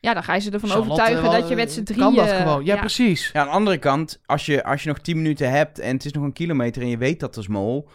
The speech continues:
Speaker 3: dan weet je dat het wel gaat lukken. Dan kun je beter zo min mogelijk mensen laten lopen.
Speaker 2: Ja.
Speaker 3: Dus het is,
Speaker 1: Ja.
Speaker 3: het is wel
Speaker 1: Nee, ik heb hier ook, eh, Rocky zeker ook een mol plusje gegeven, want ze heeft inderdaad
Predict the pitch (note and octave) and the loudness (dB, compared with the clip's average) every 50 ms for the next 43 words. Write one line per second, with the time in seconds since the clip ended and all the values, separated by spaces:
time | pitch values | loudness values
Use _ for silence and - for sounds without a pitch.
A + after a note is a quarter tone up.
0 | - _ - A2+ A2+ B2+ D3 E3 D#3 D3+ B2+ B2+ B2+ B2 A#2+ C3 B2+ A2+ A#2 - | -20 _ -4 0 2 2 0 2 0 -2 0 0 -4 -2 0 0 0 0 -4 -4
1 | B2 C3+ D3+ - - F#2+ A2+ C3+ A#2 G#2+ A#2 - - C3+ B2+ A#2+ B2 B2 D#3 D#3+ | -2 -2 -2 0 -2 -4 -4 -4 -4 -6 -6 -2 0 0 0 0 0 -2 -2 -2
2 | C#3 D3+ C#3+ C#3+ D3 D#3+ E3+ D#3 D#3 D3+ C#3 C#3 D3+ D#3+ D#3+ - G#2 F#2+ F#2 - | -4 -2 -2 -2 -2 -2 0 0 0 0 0 -2 -4 -4 -4 -4 -4 -4 -4 -4
3 | E2+ D2 C2+ D2 D2 - - - - - - - _ _ _ _ _ - - - | -6 -8 -8 -8 -8 -10 -12 -14 -14 -16 -20 -20 _ _ _ _ _ -20 -20 -20
4 | - - - - - _ _ - F3 F#3+ F#3+ - _ _ _ _ - _ - C#3 | -20 -20 -20 -20 -20 _ _ -2 -2 -2 -2 -2 _ _ _ _ -20 _ -2 -2
5 | E3 E3 E3 - G3 G3 A#3 - F#3 F#3 G#3 G3+ F3+ E3 F3+ F#3+ A3 A#3 A#3 A#3 | -2 -2 -2 -4 -4 -4 -2 -4 -6 -6 -6 -8 0 4 4 4 4 4 2 -2
6 | A3+ - - _ - C#4 C#4+ D4 - E4+ F4+ F4 D#4 D#4 D4+ - - C4+ D4+ - | -2 -6 -10 _ -2 0 0 0 0 0 0 0 0 -2 0 2 2 0 0 0
7 | - D4 C4 C4 C4 C4 C4 B3 B3 - - A#3+ A#3+ C4+ D#4 D#4+ - C#4+ - - | -2 0 0 2 2 2 0 0 -2 -4 -6 -6 -2 -4 -4 -2 -4 -6 -4 -2
8 | C#4+ E4 - D4+ G#3+ A#3 C#4 - - - B3 A3+ A#3+ B3+ B3+ C4 B3+ - _ C4 | -4 -4 -2 -2 -2 0 -2 -2 -2 -4 -2 2 2 2 2 0 -2 -6 _ -4
9 | C#4+ B3+ - - B3 - G#3 G#3 - G3 F3 F3 F#3+ - C#4+ E4 D4+ D4+ D4+ D4+ | -4 -4 -4 -6 -8 -8 -8 -8 -4 -4 -2 -2 -4 -6 -8 -6 -6 -8 -8 -6
10 | - C#4 C4+ C4+ C4+ C4+ - - A3+ A3 G#3+ G#3+ G#3 A3 - - - | -4 -4 -4 -4 -6 -8 -8 -6 -6 -4 -4 -4 -4 -4 -8 -12 -20